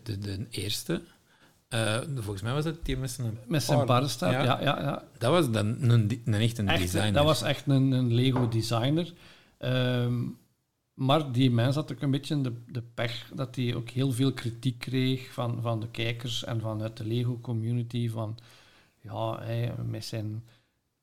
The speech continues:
Speaker 2: de, allee, ze waren ook niet altijd akkoord met wat hij zei. En, dus die had heel veel kritiek gekregen. En ik denk dat dat de reden is waarom dat ze, ze hebben het zo officieel niet aangekondigd. Maar volgens mij was dat de achterliggende reden van,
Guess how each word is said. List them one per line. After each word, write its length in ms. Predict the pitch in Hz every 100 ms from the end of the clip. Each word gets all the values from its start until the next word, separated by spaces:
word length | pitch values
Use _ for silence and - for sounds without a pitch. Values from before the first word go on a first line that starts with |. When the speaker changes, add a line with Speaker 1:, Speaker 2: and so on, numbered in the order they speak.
| _ _
Speaker 2:
de, 160 | - 131
allee, 260 | 139 135 120
ze 100 | 120
waren 280 | 117 113
ook 120 | 117 143
niet 140 | 127
altijd 300 | 120 120 -
akkoord 460 | 123 - 131 135 -
met 100 | 139
wat 180 | 135
hij 120 | 139 131
zei. 520 | 120 131 139 143 143
En, 540 | - 117 117 113 117 - _ _ _ _ _ _
dus 200 | 139 120
die 100 | 127
had 100 | 117 135 -
heel 260 | 143 165
veel 220 | - 151 156
kritiek 380 | 131 117 139
gekregen. 800 | - 139 - 143 147 143 143 143
En 520 | - 120 117 117 117 117 117 - _ -
ik 120 | - 120
denk 160 | 120
dat 140 | 117 117
dat 120 | 135
de 80 | 123
reden 260 | 117 127
is 120 | 143
waarom 180 | 147 135
dat 120 | 123
ze, 280 | 117 120 117 120
ze 60 | 120
hebben 160 | 120
het 80 | 117
zo 80 | 139
officieel 680 | - 139 135 117 135 135 127
niet 260 | 117 117
aangekondigd. 720 | 120 127 123 139 147 139 139 - - - - _
Maar 120 | 135
volgens 280 | 120 117 113
mij 220 | 123 131
was 160 | 123 110
dat 120 | 120
de 60 | -
achterliggende 640 | - - 123 120 117 110
reden 380 | 107 120 127 117
van, 260 | 117 113